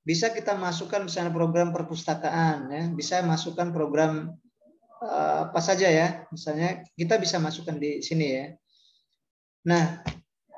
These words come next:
bagaimana cara ini ya, Pak? Eh, oke, ini, ini, ini rumahnya ya, ditaruh di H T doc. Kemudian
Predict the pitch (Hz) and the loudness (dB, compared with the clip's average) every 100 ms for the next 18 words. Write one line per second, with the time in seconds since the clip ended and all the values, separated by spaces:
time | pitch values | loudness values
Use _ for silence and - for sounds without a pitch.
0 | - - - - _ - 170 196 277 339 | -20 -20 -20 -20 _ 2 4 6 6 4
1 | 247 220 220 208 - - - _ 196 208 | 6 6 6 4 0 -6 -20 _ -8 -2
2 | 180 175 175 180 180 175 165 165 190 202 | -2 0 2 4 4 4 2 -2 -4 -2
3 | 214 220 233 180 220 220 208 190 165 156 | -2 0 -2 -2 2 2 2 0 -2 -2
4 | 160 196 170 202 - 165 - 170 185 185 | -2 0 0 -2 -6 -16 -4 0 0 0
5 | 165 165 165 156 160 208 - - _ _ | -2 -2 -4 -4 0 -2 -4 -18 _ _
6 | _ _ _ _ _ _ 202 214 220 202 | _ _ _ _ _ _ -4 0 0 0
7 | 156 143 185 226 | 0 0 0 -2